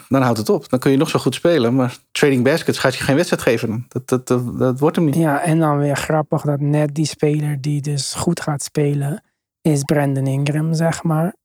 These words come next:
Speaker 2: Dat was nou net de
Speaker 1: Mhm.
Speaker 2: speler die, eh, ja, al, eh, uit de line-up had gezet, zeg maar.
Speaker 1: Ja.
Speaker 2: En
Speaker 1: Ja.
Speaker 2: ja, het was, eh,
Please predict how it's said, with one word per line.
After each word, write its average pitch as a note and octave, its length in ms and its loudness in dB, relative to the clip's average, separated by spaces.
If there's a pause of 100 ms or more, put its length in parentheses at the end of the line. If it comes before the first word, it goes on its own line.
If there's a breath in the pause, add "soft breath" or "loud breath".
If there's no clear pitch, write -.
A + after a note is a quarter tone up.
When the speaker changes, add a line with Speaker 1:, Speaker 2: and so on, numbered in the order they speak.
(120)
Speaker 2:
Dat C#3+ 160 -2
was C3+ 180 0
nou C3+ 180 -4
net C#3+ 220 4
de B2+ 60 2
Speaker 1:
Mhm. B2 80 2
Speaker 2:
speler B2+ 440 -4
die, C3 300 -6
eh, C3 180 -4 (560)
ja, B2 300 -4
al, B2+ 320 0
eh, B2 160 -2
uit C#3 220 0
de C3+ 100 -2
line-up C#3+ 400 0
had E3 160 0
gezet, E3+ 420 0
zeg - 280 -2
maar. F#3+ 340 0 (800)
Speaker 1:
Ja. A2+ 280 2 (760)
Speaker 2:
En D3+ 420 0 (800 soft breath)
Speaker 1:
Ja. E3+ 100 0
Speaker 2:
ja, E3 320 2
het D#3 160 -4
was, F#3 360 0
eh, E3 360 0